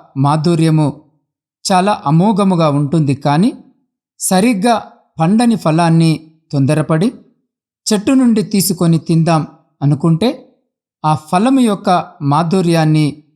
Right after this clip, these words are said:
పొందుకోకపోగా, వగరుని, చేదును, పులుపును, ఇలా వికారమైన రుచులను రుచి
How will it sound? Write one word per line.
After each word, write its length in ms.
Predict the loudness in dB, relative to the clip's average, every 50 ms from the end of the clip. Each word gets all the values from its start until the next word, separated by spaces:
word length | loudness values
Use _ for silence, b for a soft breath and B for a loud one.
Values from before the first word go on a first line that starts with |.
| _ _ _ _ _ -6 -4
పొందుకోకపోగా, 920 | -2 -2 -2 -2 -2 -2 -2 -2 -4 -2 -2 -2 0 0 -2 -2 -4 -6 -20 _ _ _ _ _ _ _ _ _ _ _ -6
వగరుని, 640 | -2 0 0 2 2 0 2 2 2 2 0 -2 -6 -14 -20 _ _ _ _ _ _ _ _ _ -10 -4 -2
చేదును, 520 | 0 0 0 2 2 2 2 0 -2 -6 -12 _ _ _ _ _ _ _ -6 -2
పులుపును, 580 | 0 0 0 -2 -2 0 0 0 0 -2 -6 -14 _ _ _ _ _ _ -4
ఇలా 220 | -2 0 0 0
వికారమైన 760 | 0 0 -4 -4 -2 0 0 0 0 0 0 0 0 0 -2
రుచులను 600 | -2 -2 -2 -4 -2 -2 0 0 0 0 -2 -4 -6 -10 _ _ _ _ _ _ _ _ _ -6 -4
రుచి 240 | -4 -2 -2 -4